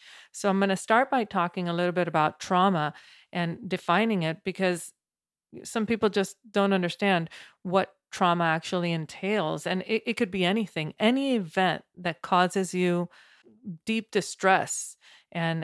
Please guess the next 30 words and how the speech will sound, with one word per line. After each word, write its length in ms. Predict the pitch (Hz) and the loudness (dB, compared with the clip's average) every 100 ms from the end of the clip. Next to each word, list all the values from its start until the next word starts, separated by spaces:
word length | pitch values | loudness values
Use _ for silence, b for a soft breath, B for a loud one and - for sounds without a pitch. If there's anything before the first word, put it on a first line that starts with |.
| - | -6
it's 300 | 170 160 - | -10 -10 -6
very 320 | 190 196 202 | 0 2 2
disturbing, 840 | 170 - - 190 185 160 143 147 - | -2 -4 0 2 2 -2 -6 -8 -6
and 200 | 170 175 | -4 -2
the 80 | |
response 640 | 175 170 - - 196 208 - | -2 -4 -6 2 2 2 0
is 120 | 175 | -6
just 260 | - 185 - | -4 -4 -2
very 320 | 190 190 196 - | 0 2 0 2
overwhelming. 1040 | 196 180 175 165 180 190 180 147 135 156 b b b - | 2 2 0 4 4 4 2 -2 -6 -10 b b b -2
That 380 | 165 185 180 - _ - | 4 4 4 0 _ -8
can 140 | 180 | -6
be 440 | 160 180 156 156 175 _ _ | -2 -2 -2 -4 -10 _ _
trauma. 540 | - 180 165 147 123 - _ b b b b - | 0 2 2 -2 -10 -16 _ b b b b -2
And 260 | 196 196 - _ _ _ _ _ | 2 2 -2 _ _ _ _ _
when 320 | 262 185 220 214 | -10 0 4 4
we 100 | 220 | 2
talk 300 | 214 220 - | 2 2 2
about 320 | 185 160 - | 2 2 0
trauma, 640 | 202 214 208 147 147 - _ - | 2 4 4 2 -2 -6 _ -4
it 140 | 208 | 0
affects 580 | 202 - 196 190 - - - | 0 2 2 2 -2 -14 0
all 240 | 202 214 220 | 4 6 6
your 200 | 190 170 | 4 2
abilities, 720 | 156 160 160 156 147 156 - B B - | 2 0 -2 -2 -4 -6 -12 B B 2
all 160 | 196 | 4
your 200 | 214 214 | 6 4
adaptive 640 | 180 175 190 196 - 170 156 | 4 4 4 4 2 -6 -4
abilities, 640 | 147 151 156 156 160 - | -2 0 0 -2 -4 -2
your, 240 | 180 170 | -2 -2